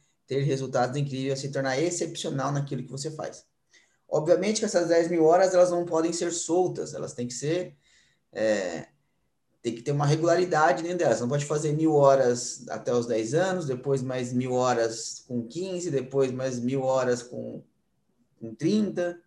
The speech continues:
aí com sessenta anos você deu dez mil horas. Não, tem que ser algo que ali ele coloca em dez anos. Só que muita gente rebate esses estudos, e aí vão trazer as questões,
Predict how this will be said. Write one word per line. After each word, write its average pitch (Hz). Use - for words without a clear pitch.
aí 117
com 139
sessenta 147
anos 156
você 156
deu 143
dez 139
mil 143
horas. 101
Não, 123
tem 147
que 147
ser -
algo 160
que -
ali 123
ele 123
coloca 123
em 123
dez 120
anos. -
Só 294
que 254
muita 220
gente 202
rebate 156
esses 127
estudos, 127
e 117
aí 117
vão 123
trazer 117
as 98
questões, 110